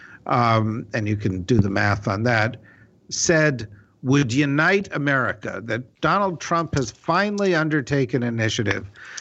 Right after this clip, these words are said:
that will bring together America and no doubt distract us from what is going on, um, with Mueller. Uh, and that is his role as, um, the, uh, champion of the Americas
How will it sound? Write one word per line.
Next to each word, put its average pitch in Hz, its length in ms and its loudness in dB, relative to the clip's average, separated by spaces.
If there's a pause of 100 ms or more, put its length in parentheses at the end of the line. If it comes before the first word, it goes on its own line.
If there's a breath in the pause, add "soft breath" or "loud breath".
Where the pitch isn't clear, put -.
(140 loud breath)
that 135 140 4
will 135 120 4
bring 165 520 4
together 151 460 2
America 120 480 0
and 110 100 -2
no 127 120 0
doubt 117 220 0
distract - 800 -2
us 113 340 -2 (380 loud breath)
from 131 240 2
what 113 200 2
is 113 140 0
going 120 340 0
on, 110 520 2
um, 101 540 -2
with 117 260 -2
Mueller. 123 440 0 (580 loud breath)
Uh, 131 240 0 (100)
and 147 180 2
that 214 220 2
is 170 460 0 (360)
his 139 240 2
role 170 680 0
as, 131 760 -2 (460 soft breath)
um, 123 500 -2 (480)
the, 127 480 -2 (120)
uh, 117 320 0
champion 202 760 2
of 135 160 0
the 135 100 2
Americas 117 800 0